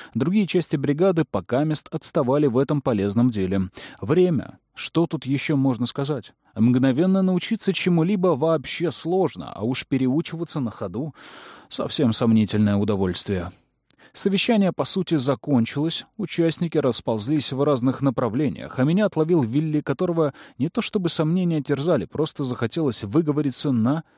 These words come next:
околовоенные темы. Несмотря на то, что на свежем воздухе было прохладно, его понесло именно туда. Ну, ясно, сигару выкурить. Он считал, что сигара в помещении и вне его дают немного разные ощущения.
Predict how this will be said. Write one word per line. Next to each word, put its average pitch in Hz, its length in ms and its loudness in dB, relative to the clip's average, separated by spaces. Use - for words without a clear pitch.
околовоенные 107 800 0
темы. 110 460 -4
Несмотря 180 480 0
на 185 120 2
то, 185 140 -2
что - 200 -4
на 135 100 2
свежем 143 380 0
воздухе 135 380 -2
было 135 240 0
прохладно, 147 540 -2
его 104 300 0
понесло 180 580 -2
именно 147 400 0
туда. 95 520 -6
Ну, 220 280 2
ясно, 151 720 -2
сигару 160 440 2
выкурить. - 540 -6
Он 175 160 -6
считал, 156 360 0
что - 200 -4
сигара 127 380 0
в - 100 -8
помещении 131 720 0
и 101 140 -6
вне 101 180 2
его 143 300 0
дают 151 300 0
немного 160 500 2
разные 120 540 0
ощущения. - 800 -8